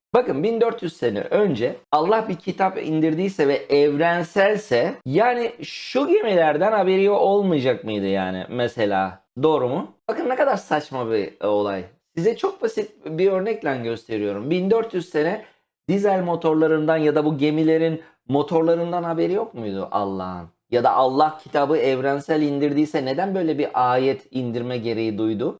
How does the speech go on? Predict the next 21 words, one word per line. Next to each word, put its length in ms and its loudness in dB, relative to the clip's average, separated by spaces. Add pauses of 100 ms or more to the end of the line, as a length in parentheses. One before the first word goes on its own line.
(120)
Ne 160 -4
oldu? 460 -4 (440)
Hadi 220 0
bana 260 0
biri 220 0
bunu 240 -4
çıksın, 380 -6
sakallının 760 0
biri 160 2
ya 120 4
da 80 2
hocanın 480 2
biri 220 2
anlatsın 640 -2
bana 220 0
bunu. 260 -6 (320)
Bugün 460 0
dünyadaki 760 0
en 440 -2
büyük, 340 0
e, 100 -8